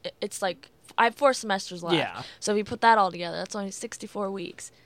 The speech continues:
Speaker 2: Yeah, all of a sudden I'm looking at it, I only have forty-eight weeks
Speaker 1: Yeah.
Speaker 2: left, so.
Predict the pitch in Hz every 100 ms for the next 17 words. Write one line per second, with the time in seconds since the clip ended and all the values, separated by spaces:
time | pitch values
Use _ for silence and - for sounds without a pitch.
0 | _ _ 135 117 98 117 131 117 110 139
1 | 104 92 110 117 95 - 117 113 110 113
2 | 120 _ _ _ - 131 127 185 180 131
3 | 151 - - - _ - 113 120